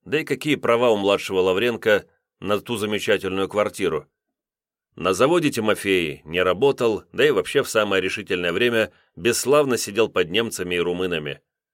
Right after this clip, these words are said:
Незачем ехать. Не осталось у бойца Лавренко ничего. Только плацдарм, да эти кабельные несчастные катушки.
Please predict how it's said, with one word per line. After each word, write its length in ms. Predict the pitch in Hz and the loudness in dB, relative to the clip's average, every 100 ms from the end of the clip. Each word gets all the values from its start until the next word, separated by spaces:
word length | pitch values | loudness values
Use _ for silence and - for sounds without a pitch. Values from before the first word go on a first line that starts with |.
| _ _ _ | _ _ _
Незачем 480 | - 113 92 87 87 | 0 0 0 -4 -4
ехать. 420 | 85 80 69 - _ _ _ _ | -2 -2 -6 -10 _ _ _ _
Не 120 | - | -2
осталось 500 | 107 113 135 113 104 | 0 2 2 2 2
у 60 | 98 | 0
бойца 300 | 92 90 90 | 0 2 2
Лавренко 480 | 90 90 104 92 87 | 2 2 0 -2 -6
ничего. 520 | 87 - 90 80 - _ _ _ _ _ | -6 -4 -2 -4 -6 _ _ _ _ _
Только 300 | 139 147 123 | 0 0 -2
плацдарм, 720 | - 107 82 85 117 101 - _ _ | 2 2 2 2 2 2 -4 _ _
да 160 | - 95 | 0 2
эти 200 | 123 104 | 2 0
кабельные 520 | - 104 98 90 87 | 0 0 0 -2 -4
несчастные 600 | 87 82 - 85 - 80 | -4 -4 -2 -2 -2 -6
катушки. 640 | 76 80 87 80 - 71 | -4 -6 -6 -10 -8 -10